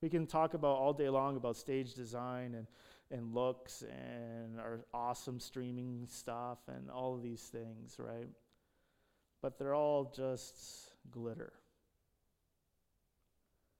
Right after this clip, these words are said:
If we aren't founded on Jesus, if we don't proclaim simply Jesus. But see, Jesus knew the heart of those who were following him. As he says in verse twenty-four, "But Jesus,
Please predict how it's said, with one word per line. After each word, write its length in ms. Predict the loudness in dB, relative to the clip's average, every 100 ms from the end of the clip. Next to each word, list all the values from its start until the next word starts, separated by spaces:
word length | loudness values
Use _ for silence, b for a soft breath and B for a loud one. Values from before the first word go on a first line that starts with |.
| _ _ _
If 140 | -6 -6 -4
we 380 | 0 2 4
aren't 280 | 2 0 -2 -6 -18 _ _ -6
founded 340 | -4 -2 0 -2
on 140 | -4
Jesus, 640 | -4 -6 -6 -10 -12 -16 -20 _ _ _ _
if 160 | -12 -2
we 140 | 2
don't 180 | 4 2
proclaim 480 | 0 -4 -2 -2 -4
simply 460 | -4 -4 -4 -6 -8
Jesus. 800 | -6 -8 -8 -12 -14 -16 -18 -20 _ _ _ _ _ _ _ _ _ _ _ _ _ _ _ _ _ _ _
But 160 | -8 -2
see, 180 | 0
Jesus 500 | 2 2 2 0 -4
knew 360 | -2 2 4 4
the 80 | 2
heart 400 | 0 0 2 -2
of 100 | 0
those 300 | 0 0 -2
who 100 | -4
were 100 | -6
following 520 | -4 -2 -2 -2 -6
him. 200 | -8 -12 -14 _ _ _ -4
As 160 | -2 0
he 80 | 0
says 280 | 4 4
in 80 | 4
verse 180 | 2 0
twenty-four, 360 | -2 -2 0 0
"But 160 | 0
Jesus, 400 | -2 -2 -4 -4